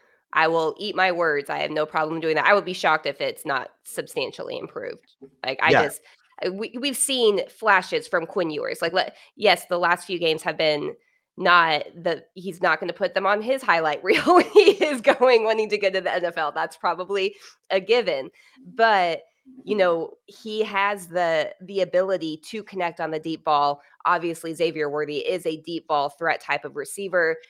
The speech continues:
Speaker 1: Um, the more comfortable he,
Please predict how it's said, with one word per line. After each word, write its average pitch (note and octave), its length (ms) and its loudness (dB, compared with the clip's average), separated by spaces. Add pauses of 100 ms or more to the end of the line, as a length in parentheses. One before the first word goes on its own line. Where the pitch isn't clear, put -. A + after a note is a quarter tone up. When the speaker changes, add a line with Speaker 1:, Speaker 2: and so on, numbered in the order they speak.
(300)
Speaker 1:
Um, D3 520 0 (120)
the E3+ 160 -6
more E3 600 2 (180)
comfortable E3 800 -2
he, E3 460 -4